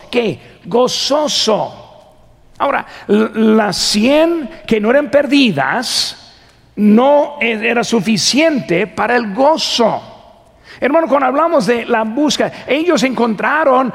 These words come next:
eh, en buscando, ellos tuvieron el gozo. Bueno, hermano, en la vida, cuando está viviendo, esperando, debe ser gozo en la vida,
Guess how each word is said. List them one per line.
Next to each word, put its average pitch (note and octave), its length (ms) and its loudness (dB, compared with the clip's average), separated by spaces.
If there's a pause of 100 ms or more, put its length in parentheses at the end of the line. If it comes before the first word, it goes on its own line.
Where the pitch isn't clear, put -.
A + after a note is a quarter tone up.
(140)
eh, - 200 -8
en A#3 220 0
buscando, A3+ 1160 0
ellos A#3+ 320 -2
tuvieron A3+ 480 0
el G3+ 260 -2
gozo. B3 580 0 (840)
Bueno, D4+ 200 2
hermano, D4 180 0
en C#4 100 0
la D4+ 140 0
vida, D4 340 4
cuando - 180 -2
está C#4 160 0
viviendo, B3+ 520 0
esperando, A3+ 800 -2 (500)
debe C4 320 -2
ser A#3 220 -2
gozo B3+ 720 -2
en G#3 160 -2
la E3 160 -2
vida, C3 640 -4